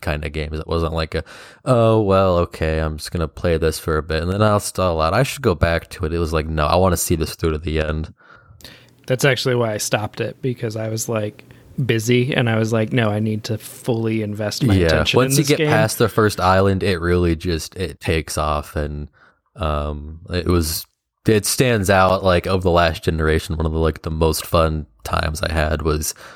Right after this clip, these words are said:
Speaker 1: playing through that. I played a, a very sarcastic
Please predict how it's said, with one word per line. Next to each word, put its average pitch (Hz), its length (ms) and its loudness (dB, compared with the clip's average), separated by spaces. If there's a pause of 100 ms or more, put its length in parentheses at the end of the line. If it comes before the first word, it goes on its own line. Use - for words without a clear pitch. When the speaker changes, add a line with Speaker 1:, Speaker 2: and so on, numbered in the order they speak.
(260)
Speaker 1:
playing 76 300 -2
through 78 260 -2
that. 76 440 -2
I 85 100 2
played 90 240 2
a, 80 280 2
a 90 100 -2
very 80 520 -2 (340)
sarcastic - 1300 -2